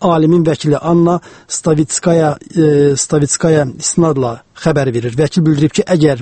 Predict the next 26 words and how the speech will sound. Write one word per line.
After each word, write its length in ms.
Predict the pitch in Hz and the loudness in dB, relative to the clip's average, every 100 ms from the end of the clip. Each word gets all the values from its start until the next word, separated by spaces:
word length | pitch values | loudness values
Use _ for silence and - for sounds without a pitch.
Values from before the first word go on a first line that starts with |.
| - | -2
bu 120 | 170 147 | -2 0
baş 220 | 151 - | -4 -2
tutsa, 380 | 151 135 - 185 | -6 -6 -2 -2
o 220 | 165 156 | 0 -2
əvvəlcə 540 | 156 139 127 151 139 151 | 0 -2 0 0 2 0
Böyük 320 | 127 131 131 - | 0 -2 -2 -2
Britaniyaya 480 | 139 - 156 135 120 | -2 0 0 0 0
göndəriləcək. 640 | 127 123 120 117 117 110 - - - - - | 0 0 -2 -2 -4 -6 -12 -20 -20 -6 0
Nüvə 160 | 196 196 | 2 2
silahı 300 | - 180 185 | 0 2 2
üzrə 160 | 170 180 185 | 2 0 0
ekspert 420 | 170 - 165 143 | -2 -2 -2 0
olan 280 | 151 147 139 | 0 0 -2
Sutyagin 560 | - - 175 175 180 196 | -6 -2 0 2 2 0
Britaniya 560 | 156 151 147 180 175 | 0 -2 0 2 2
şirkətlərinə 560 | - 170 156 156 151 160 | 0 -4 -2 0 2 2
məxfi 400 | 156 139 - 165 | 2 0 -2 -2
hərbi 320 | 123 147 147 | 0 -2 0
məlumatlar 640 | 156 147 147 143 - 156 147 | 0 2 2 0 0 -2 -2
ötürməkdə 400 | 139 151 135 151 | -2 0 0 -2
təqsirli 400 | - 143 - 147 143 | -2 -4 -2 0 0
bilinərək 420 | 143 151 180 180 - - - | 2 2 2 -2 -10 -12 0
iki 140 | 196 | 2
min 100 | 180 | 2
dördüncü 400 | 165 151 156 151 | 2 2 0 0
ildə 220 | 151 147 | 0 -2